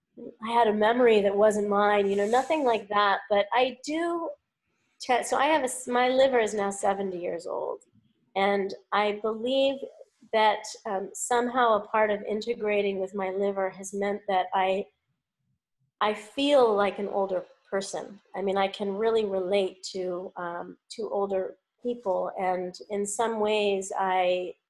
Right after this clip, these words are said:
relate less to the younger side of my age. Um, so I guess that's probably,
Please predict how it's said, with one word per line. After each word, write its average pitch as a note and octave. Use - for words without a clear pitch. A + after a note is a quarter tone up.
relate G3
less G3+
to F#3
the G3
younger G3+
side F#3
of F3+
my F#3
age. B3+
Um, F#3
so A3+
I B3
guess E4+
that's B3+
probably, G#3+